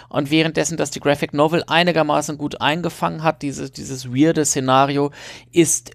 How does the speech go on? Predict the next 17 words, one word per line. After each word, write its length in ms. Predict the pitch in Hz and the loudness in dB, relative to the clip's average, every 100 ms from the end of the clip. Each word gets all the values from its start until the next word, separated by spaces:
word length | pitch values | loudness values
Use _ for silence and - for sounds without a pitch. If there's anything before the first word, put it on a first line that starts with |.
| - | -20
der 320 | - - 147 | -4 0 0
Film 480 | - 170 165 165 160 | 0 2 4 2 -2
einfach 580 | - 151 151 - 147 - | -2 0 -2 -2 -2 -2
total 640 | - 143 - 151 160 180 - | -8 -10 -6 -2 2 2 2
lost, 460 | 151 135 151 - | 2 4 2 0
hat 160 | 139 - | -8 -8
keinen 320 | - 147 175 | 0 2 2
roten 320 | 156 160 165 | -2 -6 -8
Faden, 640 | - - 131 131 135 135 - - - | -8 0 2 4 2 -4 -10 -18 -14
springt 840 | - - - - - 190 202 - - | -4 -4 0 0 2 0 -2 -6 0
einfach 360 | 170 175 170 | 0 2 -2
hin 220 | - 185 185 | 2 0 0
und 220 | 175 170 | -2 0
her, 260 | 151 156 | 4 4
hat 160 | 151 - | 2 -4
keine 320 | - 160 175 | -2 -2 -2
Kohärenz, 680 | - 165 165 143 139 151 | -4 -2 0 2 0 0